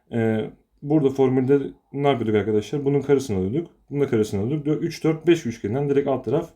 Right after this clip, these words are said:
beşe denk gelmiş oldu. Bu noktanın doğru olan uzaklığı iki birim gelmiş oldu. Şimdi gelin bu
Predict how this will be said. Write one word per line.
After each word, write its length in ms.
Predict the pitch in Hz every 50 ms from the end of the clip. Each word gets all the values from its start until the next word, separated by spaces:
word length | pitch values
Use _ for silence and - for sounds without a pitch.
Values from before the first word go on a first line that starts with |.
| _ 131
beşe 180 | 120 - 113
denk 140 | 104 92 80
gelmiş 320 | 82 85 90 85 - -
oldu. 280 | 95 95 113 143 175 - - _ _ _ _ _ _ _ _ _ 160
Bu 200 | 170 175 175 165
noktanın 400 | 165 156 156 - 165 165 160 156
doğru 240 | 156 156 151 151 143
olan 100 | 139 127
uzaklığı 360 | 117 110 107 - - 175 180
iki 360 | 165 - - - - 165 135
birim 300 | 131 123 120 104 95 - - _ _ -
gelmiş 360 | 107 101 98 98 92 - -
oldu. 320 | 92 90 95 120 170 180 - _ _ _ _ _ _ _ _
Şimdi 220 | _ - 165 156 147
gelin 380 | 165 160 160 151 - - 139
bu 280 | 143 151 147 143 -